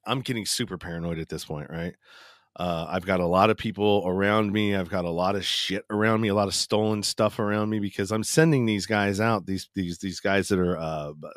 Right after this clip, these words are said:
mainliners, right? They're stick-, I used to call 'em stickers, but they're people that were intravenously using this drug. And that, to me, in meth, I wasn't, I wa-, I only smoke it. I, I'm a better, I'm a better addict than, than one of those guys.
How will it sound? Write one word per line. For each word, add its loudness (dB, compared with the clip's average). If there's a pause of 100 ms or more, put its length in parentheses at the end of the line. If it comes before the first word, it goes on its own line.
(160)
mainliners, 2
right? 2
They're -8
stick-, 0
I 6
used 2
to -10
call 0
'em -4
stickers, -6 (480)
but -6
they're -2
people 4
that 6
were 2
intravenously 0
using 0
this -6
drug. -6 (680)
And 2
that, 0 (140)
to 2
me, 6 (160)
in 2
meth, 4
I 2
wasn't, 0 (140)
I 0
wa-, 0 (440)
I 6
only 4
smoke 2
it. -10 (340)
I, -2 (100)
I'm 4
a 0
better, 4
I'm 2
a 2
better 2
addict -4
than, -8
than -4
one -2
of -6
those -4
guys. -12